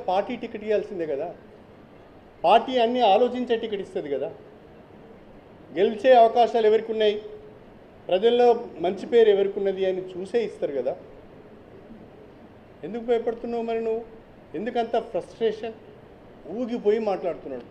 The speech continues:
ఎందుకు నాకు అసలు అర్థం కాలేదు, కారణం కూడా లేదు. ఈ నాలుగైదు రోజుల నుంచి ఆయన మాట్లాడుతున్న మాటలకు కాజు కూడా ఏం లేదు. పోనీ, అంతకుముందు నేను ఏదో అన్న ఆయనను,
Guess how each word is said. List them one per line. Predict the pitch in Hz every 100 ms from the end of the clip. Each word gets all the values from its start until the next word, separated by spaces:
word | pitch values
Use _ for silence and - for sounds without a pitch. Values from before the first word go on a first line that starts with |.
| -
ఎందుకు | 143 254 208
నాకు | 139
అసలు | 117 120
అర్థం | 117 214 180
కాలేదు, | 117 - - 135 127 151
కారణం | 160 233 254 254
కూడా | 226
లేదు. | 139 - - - - - - - - - - -
ఈ | 151 135
నాలుగైదు | 180 247 240 240 214
రోజుల | 226 254
నుంచి | 233 233
ఆయన | 226 180
మాట్లాడుతున్న | 196 202 226 220 226 202 165
మాటలకు | 151 175 208 196 151 131 - - - - - - - - - - - -
కాజు | 170 233 240 262
కూడా | 269 254
ఏం | 233
లేదు. | 202 - - - - -
పోనీ, | 202 214
అంతకుముందు | 202 214 214 214
నేను | 208 196
ఏదో | 185
అన్న | 180 185
ఆయనను, | 190 185